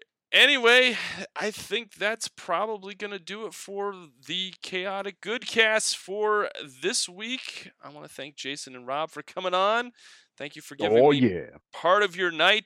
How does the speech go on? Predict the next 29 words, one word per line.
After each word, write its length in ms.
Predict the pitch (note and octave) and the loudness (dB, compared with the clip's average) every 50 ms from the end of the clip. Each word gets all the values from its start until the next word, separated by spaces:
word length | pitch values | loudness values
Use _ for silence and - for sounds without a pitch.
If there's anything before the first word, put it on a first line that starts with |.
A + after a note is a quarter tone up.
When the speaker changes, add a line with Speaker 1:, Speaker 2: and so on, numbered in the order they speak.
| - - - | -6 -8 -8
Speaker 1:
to, 320 | - F3 E3+ E3 D#3+ D#3+ E3 | -8 -8 -12 -14 -10 -8 -8
uh, 40 | E3 | -6
chat 400 | - - - F3 C#3 C#3+ D#3+ C#3 | -6 -6 -4 -4 -4 -4 -4 -6
about 480 | G2+ B2 C3 C3 C3 C3 C3+ C3+ _ - - - | -8 -8 -6 -6 -4 -4 -4 -6 _ -10 -12 -8
all 220 | G#2 A#2+ B2 C3+ | -8 -6 -6 -8
sorts 380 | - - - A#2 A#2 A#2 - - | -10 -12 -14 -14 -14 -14 -14 -12
of 340 | A#2 A#2+ A#2+ A#2 A#2+ - - _ _ - - - - - _ _ - - | -12 -14 -14 -16 -20 -20 -20 _ _ -20 -20 -20 -20 -20 _ _ -18 -16
geeky 260 | A#2+ A#2 - - A2 | -16 -16 -16 -14 -12
stuff 1000 | - - - - - _ - F3 F#3 F3+ F3+ F3+ F3 F3+ - - - - - - A2 | -8 -6 -6 -6 -8 _ -2 2 4 6 6 6 6 4 0 -6 -14 -16 -14 -12 -10
and 520 | B2 A#2+ A#2 A#2 A#2 A2+ A2+ A2+ A2+ A2+ | -10 -10 -10 -12 -16 -16 -16 -16 -16 -16
Speaker 2:
Next 160 | G#2+ - - | -14 -10 -6
week. 180 | F#2 E2 - - | -6 -6 -4 0
We 60 | G2+ | 2
gotta 120 | A2+ A2+ | 4 4
talk 300 | A2+ - B2+ A2 G2+ - | 4 4 2 2 2 2
tacos 380 | - G#2+ F#2+ F#2 F2 F#2+ F#2 E2 - | 2 2 2 2 2 0 -4 0 2
Speaker 1:
Oh, 100 | G3+ A3 | 4 6
Speaker 2:
next 100 | A3+ A#3 | 8 8
Speaker 1:
yeah, 60 | A#3+ | 10
Speaker 2:
week. 100 | A3+ A3 | 10 10
Speaker 1:
yeah, 180 | A3 A3+ A3 G#3+ | 8 8 8 6
we 120 | G3 G3 G#3 | 4 2 -2
get, 160 | F#3 G#3 F#3 | -2 -4 -4
we 80 | F#3+ G#3 | -4 -6
do 160 | E3+ A3+ B3+ | -4 -4 -2
have 140 | B3 A#3 G3 | 0 0 -2
to 80 | F3+ E3 | -2 -2
talk 340 | - F3+ D3 C3+ - - - | 0 2 2 2 2 -2 -4
tacos. 760 | - D3+ B2 B2 - - B2+ A#2 A2 G#2 - - - - | 0 0 0 0 0 -4 -6 -6 -6 -6 -8 -8 -10 -10